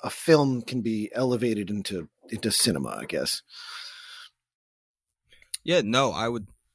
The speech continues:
Speaker 2: I would have to agree with both of you because I put it, I put it right in eighty-four, and I, in eighty-four to me is, like,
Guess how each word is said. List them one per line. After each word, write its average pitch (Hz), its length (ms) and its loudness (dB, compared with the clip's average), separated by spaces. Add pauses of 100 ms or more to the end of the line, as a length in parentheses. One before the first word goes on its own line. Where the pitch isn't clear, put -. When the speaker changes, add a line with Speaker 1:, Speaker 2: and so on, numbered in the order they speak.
Speaker 2:
I 131 100 2
would 139 80 6
have 170 160 4
to 147 80 2
agree 123 220 2
with 104 80 -2
both 123 160 2
of - 40 -8
you 110 100 2
because 104 280 -4
I 120 180 4
put 131 220 0
it, 120 180 0 (420)
I 143 80 4
put 165 140 4
it - 20 2
right 120 140 6
in 113 100 4
eighty-four, 107 580 -2 (600)
and 107 360 0 (360)
I, 127 200 2 (360)
in 131 100 -2
eighty-four 120 420 2
to 110 80 -2
me 113 140 0
is, 104 100 -4
like, 92 140 -8